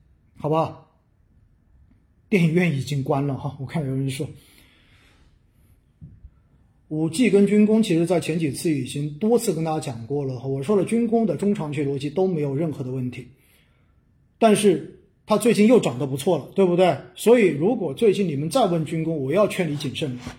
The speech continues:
因为最近的这段时间军工又成为了市场的热点。所以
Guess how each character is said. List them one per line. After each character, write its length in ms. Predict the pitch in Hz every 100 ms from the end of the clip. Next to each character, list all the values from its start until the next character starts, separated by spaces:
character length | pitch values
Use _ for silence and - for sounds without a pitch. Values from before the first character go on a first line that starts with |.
| - _ _ _
因 160 | 208 226
为 120 | 202
最 300 | 202 254 208
近 240 | 226 202
的 100 | 156
这 140 | 135 185
段 120 | 160
时 160 | 139 151
间 140 | 160
军 180 | 185 180
工 160 | 180
又 140 | 202 185
成 220 | - 139
为 80 | 143
了 60 |
市 120 | 135 160
场 160 | 123
的 60 | 127
热 180 | 170 139
点。 180 | - - _ _ -
所 220 | - 254
以 120 | 185